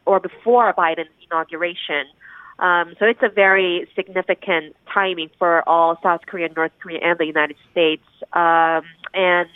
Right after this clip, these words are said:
as we say, the Spigan is in town, uh, apparently wrapping up his tenure as a special representative on North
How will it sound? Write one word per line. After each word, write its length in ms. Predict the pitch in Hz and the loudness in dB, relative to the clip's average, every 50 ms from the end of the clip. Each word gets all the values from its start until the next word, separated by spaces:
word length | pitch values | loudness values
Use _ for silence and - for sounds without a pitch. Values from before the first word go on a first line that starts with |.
| 147 - | -6 -2
as 180 | 185 185 185 - - | -2 -2 -2 -4 -8
we 160 | 220 208 - - | -16 -18 -8 -4
say, 160 | 220 202 196 | -2 0 0
the 100 | 190 190 - | 0 -2 -4
Spigan 340 | - 202 196 196 208 208 202 196 | -10 -20 -6 -2 -2 0 0 0
is 100 | 185 190 | -2 -2
in 80 | 202 196 - - | -4 -6 -4 -2
town, 320 | 233 220 220 240 269 302 - - - | 0 0 0 0 -2 -4 -8 -12 -4
uh, 300 | - 165 165 160 156 151 - - | -2 0 2 2 2 0 0 -2
apparently 460 | - - - 202 190 180 180 180 180 | -4 -4 -2 -2 -2 -2 -2 -6 -6
wrapping 420 | 170 180 180 185 - - 214 190 | -2 0 0 0 0 -4 -4 -2
up 180 | 196 190 - - | -2 -2 -2 -4
his 120 | - 190 - - - - | -8 -14 -14 -16 -8 -8
tenure 340 | 196 170 175 175 175 170 - - - - - - - - - | -8 -6 -2 -2 -2 -2 -4 -8 -14 -18 -18 -18 -12 -4 -2
as 140 | 196 180 180 | -2 0 -2
a 80 | 180 - | -4 -4
special 280 | _ - 185 180 - 190 | _ 0 -2 -2 0 0
representative 800 | 180 165 - - 180 165 156 160 151 147 - 165 160 160 156 151 _ | 0 0 0 -2 -6 -4 -4 -4 -4 -4 -2 0 2 2 2 0 _
on 120 | - 165 165 | -6 -6 -4
North 160 | 165 165 165 | -2 -4 -4